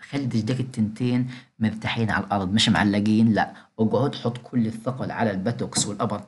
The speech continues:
ثاي، وخلي رجليك مرتاحين على الأرض. The knee are bent، اثني الركبة، with the posterior of knee، الجزء الخلفي من الركبة، free from edge، يعني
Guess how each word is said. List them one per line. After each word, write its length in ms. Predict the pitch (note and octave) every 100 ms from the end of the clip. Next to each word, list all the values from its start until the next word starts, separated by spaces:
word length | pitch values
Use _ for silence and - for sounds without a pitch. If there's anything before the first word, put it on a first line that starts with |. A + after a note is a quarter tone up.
| -
ثاي، 220 | D3 A3 - -
وخلي 320 | - - C#3+ C#3
رجليك 580 | B2+ A2+ C3 C3 C3 - -
مرتاحين 520 | - A2+ A2+ A2 B2+ A2
على 140 | E2
الأرض. 340 | - A#2 F#3 - _ - _ A#2
The 140 | A#2+ C3
knee 300 | F#3 G#3 C#3+ -
are 540 | C#3+ C#3 C3 A2+ B2
bent، 400 | A#2 D3+ F3 -
اثني 280 | C3+ - A#2
الركبة، 520 | G2 A2 - - A3 - - - _
with 400 | D#3 G3 E3+ C#3
the 200 | E3 F3 - - _ - B2 A2+
posterior 680 | C3 C3 - F#3+ F#3+ C#3+ B2+ -
of 240 | C#3+ C3 C3
knee، 360 | A#2 A2 A#2 A#2 - A2+
الجزء 260 | A2+ C3
الخلفي 340 | A#2+ - C3 A#2
من 100 | A2
الركبة، 560 | G#2+ A#2+ - A#2+ B2+ - _
free 500 | - - A2+ B2+ C#3
from 640 | B2 - A#2 A#2+ B2 A#2 A#2+
edge، 340 | A2+ F#2+ -
يعني 320 | C#2 - -